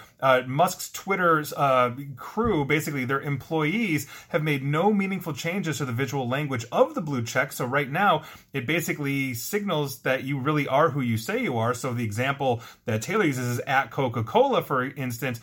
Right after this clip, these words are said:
or you're just somebody random who basically paid the eight dollars to get that stamp of approval on your fake Coca-Cola account. Right now, when tweets appear in Twitter's timeline, it's impossible to visually distinguish from those two categories of the blue check accounts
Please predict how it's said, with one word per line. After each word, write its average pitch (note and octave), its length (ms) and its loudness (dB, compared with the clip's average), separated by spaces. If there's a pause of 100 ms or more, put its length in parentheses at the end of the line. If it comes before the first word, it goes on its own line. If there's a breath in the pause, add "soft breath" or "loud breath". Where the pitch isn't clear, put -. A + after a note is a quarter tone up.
(260 loud breath)
or F3 120 2
you're G3+ 120 0
just D#3 180 0
somebody C#3 260 0
random D#3 500 2
who C#3 220 0
basically C3+ 460 -2
paid C#3+ 380 -2
the C3 160 -4
eight C3 240 -4
dollars C3+ 480 2 (180 loud breath)
to - 80 -6
get A#2+ 160 -2
that C3+ 160 0
stamp C3 220 -2
of C3 100 -4
approval F3+ 480 0
on B2+ 220 0
your C3 100 0
fake A2+ 380 -6
Coca-Cola A2 600 -4
account. E3 420 -2 (360 loud breath)
Right A#2 240 2
now, F3+ 420 4
when C3+ 220 0
tweets D#3+ 420 -4
appear E3+ 500 -2
in D#3+ 420 -4
Twitter's D3 400 -2
timeline, G#3 480 -2
it's D#3+ 180 -4
impossible A3 840 0
to C#3 120 -8
visually D#3+ 480 0
distinguish D#3+ 680 -4 (320 loud breath)
from D#3+ 280 2
those D3 180 2
two D#3+ 200 0
categories E3 560 4
of A2+ 80 -2
the A2+ 80 0
blue A3 220 -2
check C#3+ 220 0
accounts A3+ 500 0